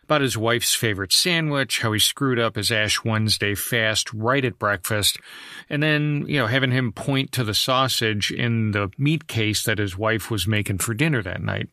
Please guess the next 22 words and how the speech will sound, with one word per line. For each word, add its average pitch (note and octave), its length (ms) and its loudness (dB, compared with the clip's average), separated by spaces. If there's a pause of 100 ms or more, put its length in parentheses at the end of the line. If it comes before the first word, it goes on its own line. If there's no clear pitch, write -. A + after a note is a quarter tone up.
(140)
Definitely C#3 480 0
a B2 60 0
change A#2+ 380 0
from A2+ 160 0
my G#2+ 100 2
usual A2 540 0
Midtown G#2+ 520 2
lunch G#2+ 280 2
experiences. - 800 0 (580)
And G#3 80 2
that's A#3+ 160 4
kind G3+ 320 0
of F3 80 0
what D3+ 120 2
I C3 60 4
wanted A#2+ 360 0
to A#2+ 100 2
get B2+ 400 -2
with F#2+ 220 -4
this G2+ 200 -2
stay, - 460 0
the - 240 -6